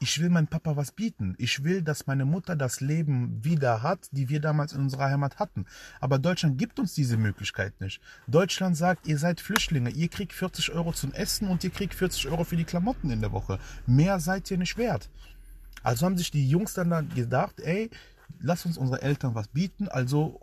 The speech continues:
holen wir uns einfach das, was wir nicht kennen.“ Ja? Ich hab natürlich mitgemacht, weil ich das genauso gesehen habe. Meine Mutter ging morgens früh um fünf Uhr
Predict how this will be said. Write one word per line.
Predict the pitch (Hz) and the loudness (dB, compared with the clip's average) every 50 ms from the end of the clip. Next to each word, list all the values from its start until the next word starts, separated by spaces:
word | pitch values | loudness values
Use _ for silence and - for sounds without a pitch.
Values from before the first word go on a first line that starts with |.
| _ | _
holen | - 156 214 247 233 | 0 2 4 4 6
wir | 185 156 | 4 4
uns | 131 117 113 | 4 2 0
einfach | - - 101 - - 110 | -2 -6 -6 -6 -8 -10
das, | - - 101 - - | -8 -10 -10 -8 -10
was | - - - - | -12 -12 -12 -12
wir | - | -12
nicht | - - - - | -12 -12 -12 -10
kennen.“ | - 113 120 127 - _ _ _ _ _ _ _ _ _ _ _ _ _ _ _ | -10 -10 -10 -10 -12 _ _ _ _ _ _ _ _ _ _ _ _ _ _ _
Ja? | _ 95 90 113 160 - _ _ _ _ _ - - - - - - - - - | _ -4 -2 -2 -4 -6 _ _ _ _ _ -20 -20 -20 -20 -20 -20 -20 -10 -2
Ich | 110 - - | 0 0 0
hab | 107 - | 0 -4
natürlich | 110 101 - - 120 120 127 - - | -4 -4 -2 0 2 2 2 2 2
mitgemacht, | 220 269 - - 127 110 98 92 92 | 0 0 0 0 0 0 0 -2 -4
weil | 98 98 - | -6 -4 -4
ich | 101 - | -4 -4
das | - 98 - | -4 -6 -4
genauso | - 104 98 98 101 101 104 107 | -2 -2 -2 0 -2 -2 -2 -2
gesehen | 104 113 117 120 165 208 185 151 | -2 -2 0 0 0 2 2 2
habe. | 117 95 92 95 | 0 0 0 0
Meine | 98 98 101 110 | 0 2 2 4
Mutter | 123 147 147 - 147 127 | 4 2 2 2 -2 0
ging | 123 165 160 139 | 2 2 4 4
morgens | 139 147 180 208 208 202 - - | 4 2 2 0 -2 -4 -6 -8
früh | - - 190 190 | -8 -4 -4 -4
um | 170 - 120 117 | -2 0 -2 -2
fünf | - - - 220 233 220 - - | -4 -4 -2 0 0 0 0 -4
Uhr | - 165 175 160 127 98 | -6 -2 2 2 2 2